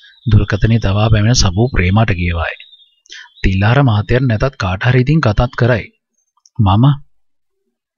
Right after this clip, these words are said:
කෙල්ල අසන්නේ කමුල් උල් කර සිනාසෙමිනි. ඒවා කියද්දි හරි ආසයි. ප්‍රේමාට සිතුනි. "මං ආදරය කරන්නේ මං ළඟටම වෙලා ඉන්න කෙනෙක්ට.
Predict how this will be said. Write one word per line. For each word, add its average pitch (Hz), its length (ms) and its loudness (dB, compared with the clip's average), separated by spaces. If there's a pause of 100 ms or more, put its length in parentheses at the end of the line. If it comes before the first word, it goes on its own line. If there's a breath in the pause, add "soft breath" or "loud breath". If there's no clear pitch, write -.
(380)
කෙල්ල 101 240 2
අසන්නේ 107 480 -2
කමුල් 101 340 0
උල් 98 140 -2
කර - 200 -2
සිනාසෙමිනි. 90 680 -2 (760 loud breath)
ඒවා 127 320 0
කියද්දි 110 360 0
හරි 120 180 2
ආසයි. - 380 -2 (240)
ප්‍රේමාට 101 440 0
සිතුනි. 82 400 -6 (800 loud breath)
"මං 135 220 0
ආදරය 104 380 0
කරන්නේ 131 380 0
මං 120 160 2
ළඟටම 101 360 0
වෙලා 135 300 2
ඉන්න 131 160 0
කෙනෙක්ට. 92 400 -6